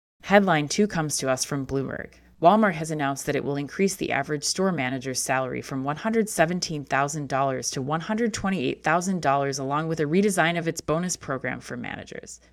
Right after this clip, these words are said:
The changes aim to attract and retain workers in a competitive labor market. Store profits will now play a larger role in calculating annual bonuses,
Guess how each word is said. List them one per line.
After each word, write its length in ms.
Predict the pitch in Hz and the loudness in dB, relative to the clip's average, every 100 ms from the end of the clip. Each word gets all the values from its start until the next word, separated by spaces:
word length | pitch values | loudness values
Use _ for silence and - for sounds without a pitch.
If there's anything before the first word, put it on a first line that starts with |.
| - | -8
The 80 | 147 | -4
changes 420 | - 220 233 196 | 2 4 4 2
aim 200 | 147 147 | 0 0
to 100 | 147 | -4
attract 460 | 127 143 131 - | -4 2 2 2
and 100 | - | -6
retain 380 | 135 127 180 208 | -4 -4 -2 0
workers 400 | 202 190 139 135 | 0 0 -2 -2
in 80 | 135 | -4
a 40 | |
competitive 600 | 135 135 - 190 196 180 | -4 -6 0 2 2 2
labor 240 | 147 135 127 | 2 2 -2
market. 560 | 120 - - - - - | -4 -8 -10 -14 -18 -10
Store 300 | - 202 214 | -2 4 4
profits 480 | 214 185 170 143 - | 4 0 0 -2 -4
will 120 | 143 | -4
now 200 | 143 147 | 0 -2
play 220 | - 170 | 0 2
a 80 | 160 | 2
larger 380 | 139 147 170 165 | 4 4 4 -2
role 300 | 139 127 123 | 0 0 -2
in 120 | 127 | -6
calculating 640 | - 131 - 131 135 139 - | -6 -6 -6 -6 -4 -6 -6
annual 320 | 139 160 156 | -6 -4 -6
bonuses, 640 | 143 127 - - - - | -4 -6 -6 -10 -8 -10